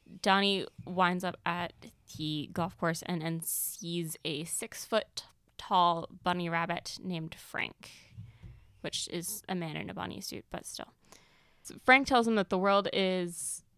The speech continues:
going to end in twenty-eight days, six hours, forty-two minutes, and twelve seconds. And meanwhile, while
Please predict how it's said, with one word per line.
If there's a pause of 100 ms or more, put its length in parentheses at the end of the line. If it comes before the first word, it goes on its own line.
(420)
going
to
end
in
twenty-eight
days,
six
hours,
forty-two
minutes,
and
twelve
seconds. (920)
And
meanwhile, (100)
while